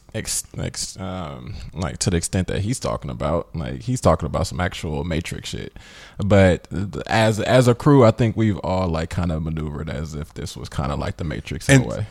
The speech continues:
Speaker 2: and so that, I guess that's my beef, is that I've always just assumed it was that. So I'm not, like,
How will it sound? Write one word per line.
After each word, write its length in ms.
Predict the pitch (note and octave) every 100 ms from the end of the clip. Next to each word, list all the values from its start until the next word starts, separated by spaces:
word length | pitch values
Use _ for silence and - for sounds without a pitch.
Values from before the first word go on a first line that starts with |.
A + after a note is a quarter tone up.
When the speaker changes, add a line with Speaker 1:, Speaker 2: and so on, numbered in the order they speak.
| -
Speaker 2:
and 180 | C3 C3
so 160 | C3+
that, 160 | B2+ -
I 60 | B2+
guess 260 | C#3+ D3+
that's 240 | - C#3 B2+
my 240 | B2 A#2
beef, 380 | G#2 B2+ A#2+ A2+
is 160 | G#2 G2+
that 360 | G2+ F#2+ - - _ -
I've 160 | A2 F#2
always 320 | A2+ A2+ A2
just 140 | A#2+
assumed 400 | A#2 - B2 B2+
it 60 | B2
was 220 | A#2 A2+
that. 340 | B2 C3 - -
So 200 | B2+ A#2+
I'm 200 | A#2+ A#2+
not, 260 | A#2 G2
like, 220 | A2 G#2+